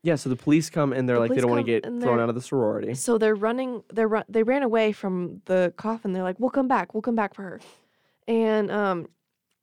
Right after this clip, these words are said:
Speaker 2: so she gets left alone in this coffin, and, uh, she's ringing the bell, like, ringing, ringing, ringing the bell, trying to get out. And, uh,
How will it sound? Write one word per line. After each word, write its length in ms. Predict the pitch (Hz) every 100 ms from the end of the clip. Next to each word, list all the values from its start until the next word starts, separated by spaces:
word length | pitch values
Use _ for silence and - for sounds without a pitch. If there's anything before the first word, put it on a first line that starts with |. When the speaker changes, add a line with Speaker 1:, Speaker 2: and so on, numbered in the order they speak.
| - _ _ _ _ _ _ _ _
Speaker 2:
so 360 | - - 233 220
she 160 | 240
gets 180 | 269 320
left 360 | 220 226 226 -
alone 520 | 208 202 180 170 202 -
in 320 | 202 202 214 202
this 180 | 196
coffin, 600 | - 220 190 - 151 214 240 _ _ _ _ -
and, 560 | 220 208 208 208 208
uh, 440 | - 202 196 185 190
she's 440 | - 233 208 - - _ -
ringing 480 | 185 214 254 277 262
the 80 | 247
bell, 420 | 214 175 185 226
like, 180 | 202 180
ringing, 420 | 180 226 254 247
ringing, 300 | 220 220 208
ringing 240 | 214 208 190
the 60 |
bell, 280 | 185 165 196
trying 240 | - 196
to 60 | 185
get 140 | 185 -
out. 340 | 185 180 175 -
And, 340 | 190 190 185
uh, 300 | 185 185 180